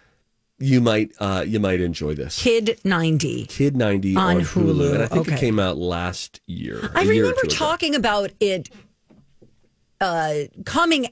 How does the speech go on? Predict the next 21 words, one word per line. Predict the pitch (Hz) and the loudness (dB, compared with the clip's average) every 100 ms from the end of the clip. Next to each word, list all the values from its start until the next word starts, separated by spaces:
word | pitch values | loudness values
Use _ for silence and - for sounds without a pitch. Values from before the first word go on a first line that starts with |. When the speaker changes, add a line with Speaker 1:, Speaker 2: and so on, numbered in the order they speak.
| - | -6
Speaker 2:
you | 220 185 208 220 | -6 -2 0 0
know, | 180 | 2
that | 180 175 | 2 0
it | 170 | 0
would | 190 214 285 196 | 2 2 2 0
be | 220 | 0
coming | - 220 196 | 0 0 2
out | 226 208 | 2 2
at | 175 | -2
some | - 180 | -2 0
point, | 160 175 165 | 0 0 0
but | 185 160 | 0 0
I | 185 | 0
did | 170 147 143 196 180 | -2 -4 -2 -2 0
not | 180 175 175 - | 0 0 -2 -2
realize | 175 160 147 | 0 0 -2
it | - | -2
had | 135 156 | -2 -2
been | 156 151 151 | -2 0 0
released. | 175 240 233 139 - - _ _ | 0 0 -2 -4 -12 -16 _ _
Speaker 1:
Yeah. | 92 90 85 | -4 -2 -2